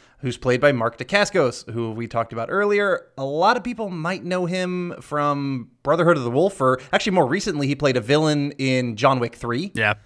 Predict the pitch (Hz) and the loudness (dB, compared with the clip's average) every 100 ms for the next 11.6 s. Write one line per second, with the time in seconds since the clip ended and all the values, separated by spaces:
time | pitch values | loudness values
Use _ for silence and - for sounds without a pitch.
0 | _ - 120 135 - 127 135 143 170 123 | _ -8 0 0 0 0 0 2 0 2
1 | 123 127 139 135 139 143 156 156 151 143 | 2 0 0 0 0 2 0 2 4 6
2 | 139 123 127 165 160 156 151 147 131 135 | 4 2 0 -2 0 -2 -2 -2 -2 0
3 | 139 127 135 120 120 113 127 113 113 113 | 0 0 -4 -2 0 2 0 -2 -4 -2
4 | 117 110 113 113 117 _ _ - - 120 | -2 -2 -4 -4 -4 _ _ -16 -8 -4
5 | 120 110 107 123 107 - - 120 135 113 | -4 -6 -12 -14 -14 -16 -6 2 2 2
6 | 107 117 113 117 123 - _ _ 123 117 | -4 -6 -2 -2 -2 -8 _ _ -10 -4
7 | 110 107 - 123 - 117 - 107 107 113 | -4 -6 -2 -2 0 -6 -4 -8 -6 -8
8 | - - 120 90 - _ - 113 107 110 | -10 -6 -6 -6 -10 _ -14 -14 -12 -14
9 | - 113 113 _ - _ - 123 123 127 | -12 -12 -12 _ -20 _ -6 -2 0 0
10 | 147 233 185 156 139 127 123 - 117 110 | 0 -2 -4 -4 -4 -2 -4 -8 -10 -10
11 | 117 - 160 - 208 - | -10 -2 0 0 -6 -10